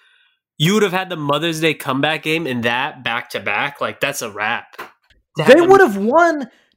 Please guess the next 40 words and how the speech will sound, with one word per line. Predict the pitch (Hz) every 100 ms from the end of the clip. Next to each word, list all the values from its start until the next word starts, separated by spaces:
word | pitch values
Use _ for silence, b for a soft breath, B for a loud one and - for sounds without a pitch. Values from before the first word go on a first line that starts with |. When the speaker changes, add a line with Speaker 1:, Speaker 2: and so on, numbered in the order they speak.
| _
Speaker 2:
two | - - 370 392
games | 269 359 359 349 320 - -
at | 294 339 311
O | 339
K | 339 339 320
C. | - 359 359 330 233 143 - _ _ _ _ _ _ _
Speaker 1:
It, | 220 180
it, | 254 202 185
it's | 220 202
not | 262
even | 302 277
just | 180 143
the |
two | 123 180
games. | 143 147 143 127
It's | -
just | 147 - _ 143
that | 139 165
big | 165 175
of | 139
a |
momentum | 120 104 110 123 151 175 185
si-, | - 196 -
sh-, | - - 175
like, | 156 135 127 _
shift | - - 156 190 - - _ _ _ _ -
to | 156
have, | 160 160
like, | 156 135
the | 131
twenty | 123 - 147 151
point | 143 147 143
Mother's | 127 127 143 139
Day | 139
comeback | 143 135 139 139 160
and, | 135 135 _
and | 139 135
shut | - 151 147
'em | 139
down | 127 110 127 139 139